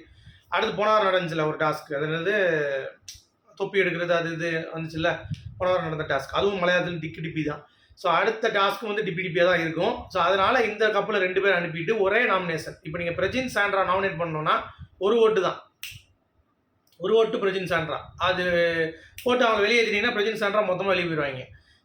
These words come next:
த-, மலையாளத்துல என்ன நடந்துச்சுன்னா, மூணு வாரம் அவங்க அப்படி இருந்தாங்க. அப்புறம் வந்து Ticket to Finale ஜெ-, வின் பண்ணி நோரா வந்து உள்ள போயிட்டா. So, ஸ்ப்ளிட் ஆயிடுச்சு இப்போ. இப்ப இன்னொரு ஆதிராவும் வந்து ஃபைனல் போயிடுவாங்க அப்படிங்கிற மாதிரி சொல்றானுங்க. So, அந்த ரெண்டு கண்டஸ்டன்ட்ஸுக்கு மூணு வாரம் வந்து அந்த பவர் இருந்தது.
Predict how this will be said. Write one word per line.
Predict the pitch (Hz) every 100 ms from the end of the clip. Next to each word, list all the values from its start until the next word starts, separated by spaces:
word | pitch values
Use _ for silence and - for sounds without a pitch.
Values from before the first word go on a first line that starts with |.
| _ _ -
த-, | 226 214 196
மலையாளத்துல | 233 269 254 220
என்ன | 233
நடந்துச்சுன்னா, | 208 202 170 180 214
மூணு | 214 240
வாரம் | 220 233
அவங்க | 226 202
அப்படி | 180 175
இருந்தாங்க. | 185 175
அப்புறம் | 208 180 190
வந்து | 190 214
Ticket | 202 240
to | 220
Finale | 175 180 175 160 156 151 147 143 139 135 135 139
ஜெ-, | 156 175
வின் | 175 190
பண்ணி | 190 180 233
நோரா | 208 208 233 196
வந்து | 180 185
உள்ள | 180 170
போயிட்டா. | 160 143 - - _ _ -
So, | 226
ஸ்ப்ளிட் | 220 226 220 226
ஆயிடுச்சு | 196 165 156
இப்போ. | 156 151 - _
இப்ப | 196 196 214 202 196 196 190
இன்னொரு | 196 220
ஆதிராவும் | 202 214 214 208
வந்து | 196 180
ஃபைனல் | 190 190
போயிடுவாங்க | 180 180 175
அப்படிங்கிற | 165 156 156 147
மாதிரி | 190 196
சொல்றானுங்க. | 165 170 196 160 139 - _ _ _
So, | -
அந்த | 185 196
ரெண்டு | 202
கண்டஸ்டன்ட்ஸுக்கு | 208 214 214 208 202 226
மூணு | 220 240
வாரம் | 226 226
வந்து | 214 208
அந்த | 180
பவர் | 170 180
இருந்தது. | 170 156 135